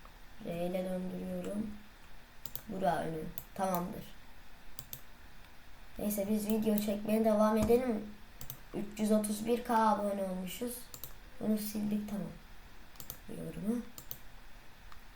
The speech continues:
Adopus açılacak bir sonraki şeyde, yani Adopt Me şey oyunu açılacak. Kusursuz dedi.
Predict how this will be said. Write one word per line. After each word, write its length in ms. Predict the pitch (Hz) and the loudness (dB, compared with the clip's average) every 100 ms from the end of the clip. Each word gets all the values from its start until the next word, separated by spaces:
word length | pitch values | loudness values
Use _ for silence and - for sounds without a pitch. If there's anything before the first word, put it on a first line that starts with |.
| - - | -18 -4
Adopus 840 | 175 202 233 247 262 269 - - - - | 0 6 6 6 2 2 2 2 -2 0
açılacak 760 | - 202 202 196 190 208 208 | 0 0 -2 0 4 4 4
bir 80 | 196 | 0
sonraki 560 | 190 190 185 180 180 - | 0 2 2 0 -2 -4
şeyde, 380 | - 175 175 208 | 0 2 4 6
yani 500 | 208 190 180 214 208 | 8 6 4 4 4
Adopt 500 | 196 208 208 - 175 | 6 6 6 2 0
Me 220 | 175 170 180 - - - - - - - - - - - - - - | 2 0 -4 -8 -12 -12 -10 -10 -10 -12 -12 -12 -14 -14 -10 -8 -4
şey 220 | 170 165 131 | 0 0 0
oyunu 280 | 151 165 165 165 165 | 0 0 -2 -4 -6
açılacak. 560 | - 156 156 185 208 208 - - - - - - - - - - - - - - | -6 -6 -2 0 2 0 -8 -10 -12 -12 -12 -12 -12 -14 -12 -14 -12 -12 -12 -10
Kusursuz 640 | - - 226 220 - 311 254 | -6 2 4 4 4 4 6
dedi. 340 | 226 180 175 | 6 6 0